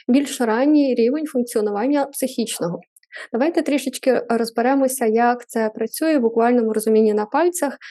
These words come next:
І знову ж таки наголошую, це не є клінічний розбір, це є такий феноменологічний погляд на особистість, тобто коли людина є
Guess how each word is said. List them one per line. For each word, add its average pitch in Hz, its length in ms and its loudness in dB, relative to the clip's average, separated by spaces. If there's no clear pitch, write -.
І 262 60 0
знову 247 320 4
ж 233 80 -12
таки 226 200 -4
наголошую, 226 640 -2
це 247 160 -2
не 233 120 4
є 233 240 0
клінічний 233 720 0
розбір, 294 420 -4
це 330 260 2
є 262 360 4
такий 254 300 -4
феноменологічний 220 800 0
погляд 220 500 -2
на 214 320 0
особистість, 262 800 0
тобто 262 280 -2
коли 240 280 2
людина 233 320 0
є 220 280 -2